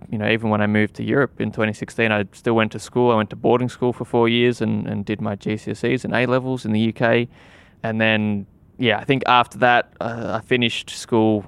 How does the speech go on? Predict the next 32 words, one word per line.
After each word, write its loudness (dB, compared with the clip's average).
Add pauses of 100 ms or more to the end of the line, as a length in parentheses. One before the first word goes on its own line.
(140)
before -2
my 2
F -4
three 0
season. -6 (360)
Uh, -2
and -4
then 0
the 2
F -2
three -2
season -4
went, -2
went -6
very 0
well. 4
I 4
won. 2 (460)
And 0
I 0
think -2
at -4
that 2
point, -2
the -4
education 0
side 2
of -4
things 0
was 0
sort 0
of -8